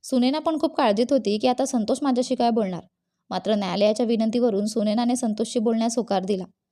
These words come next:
आता सुनैनासमोर संतोष होता, पण आज संतोषचे डोळे खाली होते. पूर्वीसारखा त्याचा अहंकार आणि पुरुषीपणा आज दिसत नव्हता. तो सुनैनाला म्हणाला, तुला माहिती आहे सुनैना, आज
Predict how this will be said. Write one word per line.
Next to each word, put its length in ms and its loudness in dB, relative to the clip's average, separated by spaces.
आता 200 -2
सुनैनासमोर 640 2
संतोष 420 0
होता, 160 -4
पण 140 -2
आज 180 -4
संतोषचे 400 0
डोळे 240 4
खाली 220 2
होते. 200 0
पूर्वीसारखा 560 0
त्याचा 360 0
अहंकार 440 0
आणि 140 2
पुरुषीपणा 540 0
आज 120 2
दिसत 300 -2
नव्हता. 300 0
तो 40 -8
सुनैनाला 500 2
म्हणाला, 300 2
तुला 120 -2
माहिती 320 0
आहे 60 2
सुनैना, 420 0
आज 100 -4